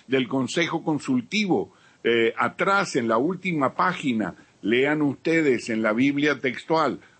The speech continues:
hay una cuestión que se llama el Consejo Consultivo. La Sociedad Bíblica Iberoamericana aparte de ser la única sociedad bíblica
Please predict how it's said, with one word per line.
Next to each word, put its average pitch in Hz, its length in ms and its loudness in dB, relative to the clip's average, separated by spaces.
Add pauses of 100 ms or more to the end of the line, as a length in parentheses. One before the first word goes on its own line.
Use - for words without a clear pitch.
hay 131 260 2
una 147 260 0
cuestión 143 460 -2
que 143 140 -2
se 123 200 -2
llama 139 300 0
el 143 80 -2
Consejo 139 640 -4
Consultivo. 127 880 -2 (500)
La 123 120 2
Sociedad 139 540 0
Bíblica 170 560 0
Iberoamericana 127 960 0 (300)
aparte 170 580 0
de 127 120 4
ser 143 280 0
la 123 140 2
única 170 520 0
sociedad 120 640 -2
bíblica 139 840 -2